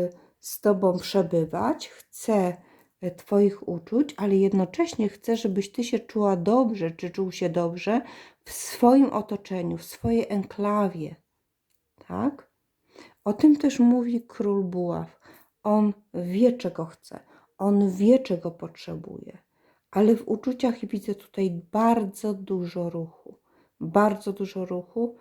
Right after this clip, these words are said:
bardzo dużo namiętności, a jednocześnie to, że on dba, dba, czy ona dba o to, żebyś ty się czuł,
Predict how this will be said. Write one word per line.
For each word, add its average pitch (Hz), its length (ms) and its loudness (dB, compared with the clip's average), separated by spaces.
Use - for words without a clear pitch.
bardzo 175 520 -2
dużo 175 300 -6
namiętności, 175 1120 -2
a 185 100 -2
jednocześnie 196 1080 2
to, 208 420 2
że - 300 -4
on 220 180 2
dba, 208 480 2
dba, 226 480 -2
czy - 180 -16
ona 214 320 0
dba 196 500 -2
o 185 140 -4
to, 214 380 -6
żebyś 202 520 0
ty 277 140 2
się 233 200 -2
czuł, 214 500 0